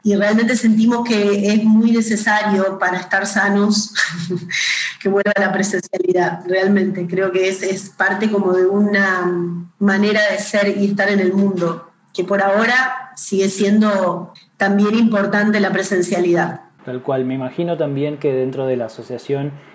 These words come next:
Speaker 2: he visto que tienen la posibilidad de a los socios, eh, brindarles ciertos beneficios como pueden ser descuentos. Oye, eso me imagino que también hace un sentido de la comunidad, aún en la distancia, de, de ser parte de este, de este grupo,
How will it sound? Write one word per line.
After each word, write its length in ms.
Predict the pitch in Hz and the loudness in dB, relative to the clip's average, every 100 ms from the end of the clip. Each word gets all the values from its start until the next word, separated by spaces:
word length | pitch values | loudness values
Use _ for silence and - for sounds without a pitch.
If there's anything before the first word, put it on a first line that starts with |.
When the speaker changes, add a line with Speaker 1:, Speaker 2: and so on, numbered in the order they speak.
| - | -14
Speaker 2:
he 180 | 135 135 | -10 -6
visto 240 | 147 151 139 | -4 -2 -4
que 80 | |
tienen 240 | 131 143 143 | -2 -2 -2
la 100 | 123 | -4
posibilidad 560 | 120 - 123 123 147 | -6 -6 -4 -2 -2
de 240 | 143 131 120 | -2 -2 -4
a 80 | 117 | -6
los 140 | 110 | -6
socios, 500 | 151 143 151 143 143 127 | -8 -4 -2 -4 -6 -10
eh, 120 | 127 | -8
brindarles 640 | 117 123 127 135 143 123 | -6 -4 -2 -2 -4 -4
ciertos 300 | - 123 139 | -6 -4 -4
beneficios 540 | 123 120 160 151 147 131 | -6 -6 -4 -4 -4 -6
como 240 | 120 120 | -6 -10
pueden 240 | 107 131 127 | -6 -6 -6
ser 180 | 131 | -8
descuentos. 880 | 117 113 139 139 135 131 131 120 117 - - - - | -8 -8 -6 -4 -4 -6 -8 -8 -10 -18 -20 -20 -14
Oye, 300 | 123 117 107 - - - - | -8 -8 -8 -14 -20 -20 -10
eso 320 | 147 143 156 143 - - - | -6 -2 -2 -4 -10 -20 -12
me 100 | 135 | -6
imagino 400 | 127 120 156 147 | -6 -6 -6 -6
que 80 | 135 | -6
también 300 | 147 160 175 | -4 -4 -4
hace 220 | 160 156 | -6 -8
un 80 | 135 | -6
sentido 360 | 127 127 143 | -6 -2 0
de 60 | 135 | 0
la 140 | 127 | -2
comunidad, 680 | 127 127 123 135 147 151 156 - - - - | -4 -4 -2 2 2 2 0 -10 -20 -16 -6
aún 260 | 120 143 | -4 -2
en 100 | 135 | -2
la 100 | 123 | -2
distancia, 640 | 117 - 135 120 113 131 120 | -4 -4 -4 -4 -4 -4 -2
de, 240 | 120 120 | -4 -6
de 180 | 127 117 | -8 -8
ser 260 | - 139 | -8 -4
parte 400 | 139 143 143 147 | 2 4 2 0
de 120 | 131 131 | -2 -2
este, 320 | - 123 110 | -4 -6 -6
de 100 | 117 | -8
este 220 | - 123 | -8 -4
grupo, 500 | 135 143 143 156 | 0 0 2 2